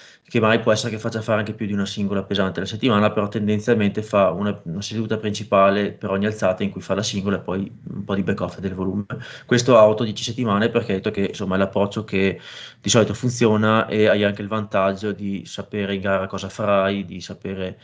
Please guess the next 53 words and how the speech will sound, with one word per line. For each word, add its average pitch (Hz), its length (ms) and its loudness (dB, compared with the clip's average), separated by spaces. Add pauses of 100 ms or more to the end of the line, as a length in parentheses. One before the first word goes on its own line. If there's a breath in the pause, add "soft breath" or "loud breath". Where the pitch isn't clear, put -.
(220 loud breath)
eh, 87 320 -4
come 98 220 0
ti - 80 -10
senti 98 280 -2
con 98 120 -6
quei 98 160 0
pesi, 101 340 4
di 98 80 0
essere 95 240 0
abituato 92 580 0
a, 87 300 0 (300)
mm, 67 260 -10
insomma, 95 260 -4
usare 95 260 2
i 98 60 0
pesi 101 240 0
alti 98 380 6
e 98 40 -2
tutto 101 180 -10
quello 98 140 -4
che 95 80 -8
ne 92 80 -8
consegue. 87 500 -6 (540 loud breath)
Però 143 180 10
mi 135 80 2
diceva 139 320 4
che 143 100 4
dopo 120 240 4
in 120 60 0
realtà 110 520 4
è 107 60 2
un 110 120 -4
approccio 110 400 -6
che 107 300 -2
va 101 140 0
anche 104 140 -2
un 104 60 -8
po' 107 120 -4
personalizzato, 107 640 0
perché 107 160 -6
ogni 117 140 -2
tanto 104 300 -2
capitano 98 380 -2
degli 104 120 -2
atleti 113 400 0
che 110 120 -6
invece 104 760 0
rispondono 107 520 -2
meglio 101 320 2
del 101 100 4
lavoro 98 280 0
mai 95 220 2
con 95 440 -2